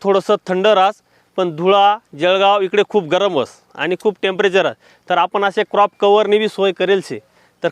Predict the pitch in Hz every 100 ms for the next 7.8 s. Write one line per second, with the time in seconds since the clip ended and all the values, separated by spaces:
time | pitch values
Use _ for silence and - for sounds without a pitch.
0 | - 185 196 - 214 208 196 180 220 -
1 | 196 208 208 _ - 180 - 185 190 202
2 | 196 190 196 196 190 196 196 _ 156 160
3 | - 202 202 185 190 190 190 196 185 185
4 | 180 - 190 - 170 190 190 - _ -
5 | 185 - 185 208 196 196 214 196 160 190
6 | 196 180 185 190 190 196 _ _ _ -
7 | 147 165 214 208 202 196 190 208